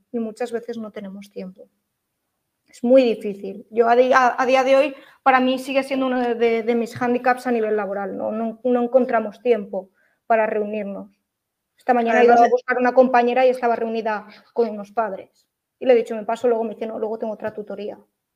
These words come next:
Speaker 1: No tenemos tantas, ta-, es, es, son las ratios tan altas, tanto alumnado que atender, que es que es muy difícil el tema de la coordinación entre todos.
Speaker 2: Además del hecho que salió también con, con las docentes autistas que tuvimos el domingo,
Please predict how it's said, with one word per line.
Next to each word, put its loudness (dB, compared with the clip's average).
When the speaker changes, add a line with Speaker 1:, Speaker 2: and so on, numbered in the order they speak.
Speaker 1:
No 2
tenemos 2
tantas, -8
ta-, -10
es, -12
es, -8
son 0
las 0
ratios -2
tan 0
altas, -2
tanto 0
alumnado 2
que -4
atender, -6
que 0
es -2
que 2
es -4
muy 2
difícil -8
el -6
tema -8
de -8
la -8
coordinación -6
entre -10
todos. -14
Speaker 2:
Además 2
del 4
hecho 0
que 2
salió 2
también 2
con, -2
con 0
las 0
docentes -4
autistas -4
que -6
tuvimos -6
el -6
domingo, -4